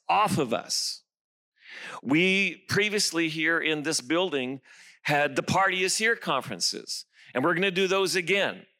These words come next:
Um, and then the, the, the last part of verse seven says, he's gonna dist-, the, and the veil that is spread over all nations.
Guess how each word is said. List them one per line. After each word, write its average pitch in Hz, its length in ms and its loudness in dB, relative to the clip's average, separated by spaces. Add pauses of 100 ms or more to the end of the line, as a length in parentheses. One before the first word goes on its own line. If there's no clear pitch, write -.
(560)
Um, 147 500 2 (300)
and 156 180 2
then 269 220 2
the, 185 260 0
the, 151 300 0
the 147 140 0
last 196 380 2
part 143 220 2
of 127 100 0
verse 123 240 0
seven 110 540 0
says, 120 540 0 (520)
he's 214 300 2
gonna 190 320 0
dist-, 156 460 -2
the, 139 460 -6
and 170 300 0 (380)
the 151 160 0
veil 127 1000 0 (300)
that 165 200 2
is 156 120 2
spread 156 1000 0 (160)
over 147 320 2
all 156 180 4
nations. 156 800 -2